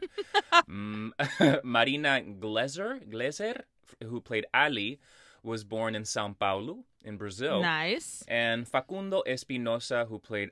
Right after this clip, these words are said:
Speaker 2: Roman, is part of the band Loco Suelto, and that is him singing on the song Jugo de Tomate. That's him. That's fucking Roman.
Speaker 1: Wow.
Speaker 2: Uh,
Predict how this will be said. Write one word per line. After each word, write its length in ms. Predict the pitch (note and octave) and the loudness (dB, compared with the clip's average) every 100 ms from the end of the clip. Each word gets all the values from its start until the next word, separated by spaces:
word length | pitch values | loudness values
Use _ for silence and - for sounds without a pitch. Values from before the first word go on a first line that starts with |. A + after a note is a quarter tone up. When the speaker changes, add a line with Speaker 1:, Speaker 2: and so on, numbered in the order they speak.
| - | -6
Speaker 2:
Roman, 520 | - G2 A#2 C3+ C#3+ | -4 -2 0 -2 -4
is 180 | - G#2+ | -6 -6
part 240 | - A#2 | -2 -2
of 60 | G#2+ | -2
the 80 | G#2+ | -4
band 420 | G2 G#2 G#2 G2+ - | -2 0 0 -4 -6
Loco 360 | A2+ D3 - | -2 -2 -2
Suelto, 680 | E3+ - G#2+ G2+ - G2+ G2+ - | -4 0 0 0 0 2 2 0
and 200 | G2 G2 | -8 -2
that 200 | G#2+ A2+ | 0 0
is 160 | A#2+ A2+ | -2 -4
him 360 | C3 C#3+ E3+ | -4 -4 -6
singing 520 | E3+ - D#3 D3+ D#3 D3 | -8 -6 -4 -2 -2 -2
on 200 | A2 A#2 | -2 -2
the 100 | B2 | -4
song 380 | - C3 G#2 G2 | -2 0 0 -2
Jugo 240 | A#2+ A2+ G#2 | -4 -2 -2
de 100 | G2 | -2
Tomate. 560 | G2+ F#2 F2 - A1+ - _ | -4 -4 -8 -12 -18 -18 _
That's 160 | A2+ G#2 | -4 -2
him. 200 | A2+ G2+ - - | -4 -4 -8 -2
That's 180 | A#2+ - | -2 -2
fucking 260 | - C3 | 0 2
Roman. 100 | F3 | 4
Speaker 1:
Wow. 1600 | E3+ F3 E3+ E3+ E3+ E3+ E3+ E3+ E3+ E3+ E3+ E3 D#3+ D#3 D3 D3 D#3 | 4 6 6 6 4 4 2 2 2 2 2 0 0 -2 -4 -4 0
Speaker 2:
Uh, 220 | G2+ G2 | 2 2